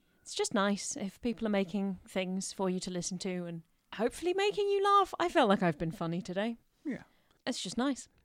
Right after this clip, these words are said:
Speaker 2: You can find more people informing you and making funny things that you can listen to and enjoy through the Stimulus Network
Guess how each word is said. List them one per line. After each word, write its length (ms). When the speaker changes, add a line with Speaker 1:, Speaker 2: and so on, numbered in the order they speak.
Speaker 2:
You 80
can 120
find 180
more 180
people 240
informing 500
you 200
and 100
making 280
funny 260
things 280
that 100
you 60
can 140
listen 240
to 140
and 100
enjoy 460
through 120
the 80
Stimulus 420
Network 500